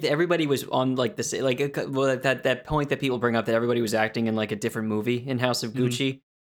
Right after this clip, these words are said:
Speaker 1: Like, The Last Duel, everyone was on the same page.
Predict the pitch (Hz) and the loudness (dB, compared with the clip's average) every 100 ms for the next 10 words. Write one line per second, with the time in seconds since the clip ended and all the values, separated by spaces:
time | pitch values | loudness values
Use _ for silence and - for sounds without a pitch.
0 | _ 113 107 - 151 143 143 131 - 135 | _ -4 0 2 2 0 0 -2 -2 -2
1 | 131 127 117 113 107 110 107 - 117 101 | 2 2 2 2 2 0 -2 -2 -2 -2
2 | 113 107 101 - | -2 -2 -2 -6